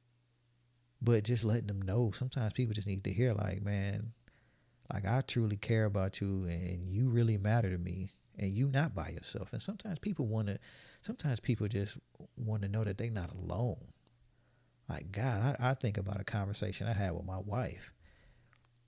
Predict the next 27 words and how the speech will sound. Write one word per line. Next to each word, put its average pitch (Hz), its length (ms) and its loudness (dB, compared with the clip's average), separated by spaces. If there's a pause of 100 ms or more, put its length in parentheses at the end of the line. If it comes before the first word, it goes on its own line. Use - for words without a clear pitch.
(220)
No, 92 120 0
there 113 140 2
was 110 140 0
a 98 40 -4
time 104 600 -2 (920)
that 127 140 -2
I 104 80 2
just 104 200 0
felt 104 200 2
like, 95 200 0
"Man, 95 240 0
I, 110 280 0
I 117 40 2
can't, 95 380 -2
I'm 107 200 0
not, 101 220 2
I 110 100 -2
don't 123 140 0
know 95 140 0
if - 120 -6
I'm 110 80 0
gonna 107 100 0
be 104 160 2
able 101 120 2
to 101 60 0
go 107 160 4
on." 120 280 0